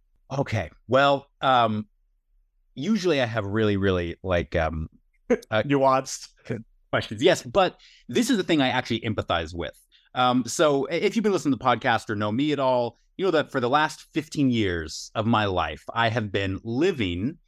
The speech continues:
Speaker 1: in, um, major cities. I moved to New York and then to L A and then to New York and then to L A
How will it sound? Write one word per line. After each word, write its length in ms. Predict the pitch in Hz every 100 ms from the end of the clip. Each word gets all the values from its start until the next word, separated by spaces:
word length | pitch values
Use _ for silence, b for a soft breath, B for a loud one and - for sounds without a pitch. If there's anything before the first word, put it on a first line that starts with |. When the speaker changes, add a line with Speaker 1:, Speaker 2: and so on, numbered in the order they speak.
| _ _ _ _
Speaker 1:
in, 540 | 127 110 104 104 104 -
um, 380 | 107 98 95 104
major 260 | 127 131
cities. 340 | 127 175 90 92
I 80 |
moved 240 | 107 107 -
to 60 | 98
New 80 |
York 300 | 90 160 196 113
and 120 | 98
then 80 | 87
to 100 | 85
L 180 | 90 110
A 220 | 170 127
and 80 | 104
then 80 | 87
to 80 |
New 60 | 90
York 280 | 101 165 104
and 80 | 101
then 80 | 87
to 140 | 90
L 240 | 87 95
A 300 | 110 151 175